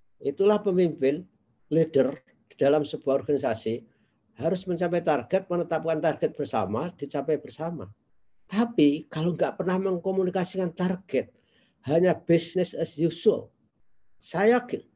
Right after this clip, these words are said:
itu sekolah-sekolah yang begitu akan mati. Karena sekarang revolusi industri four point oh itu akan terjadi disrupsi. Besok sekolah yang akan datang,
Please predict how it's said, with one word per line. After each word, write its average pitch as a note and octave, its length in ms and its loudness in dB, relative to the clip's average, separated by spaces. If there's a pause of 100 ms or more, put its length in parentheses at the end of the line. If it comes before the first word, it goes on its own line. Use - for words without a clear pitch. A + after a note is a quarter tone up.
(760)
itu D3 300 0
sekolah-sekolah F3+ 640 2
yang F#3 140 2
begitu F3 260 0
akan F#3 220 -2
mati. E3 420 -2 (400)
Karena F3 320 0
sekarang F3+ 400 -2
revolusi E3+ 400 2
industri D3 320 2
four E3 240 0
point D#3+ 240 2
oh C3 320 0 (320)
itu D#3 160 -2
akan F#3+ 380 4
terjadi E3 400 -2
disrupsi. - 840 -2 (1400)
Besok F#3+ 320 6
sekolah F3+ 480 6
yang D3+ 240 0
akan D#3 160 2
datang, C3+ 280 0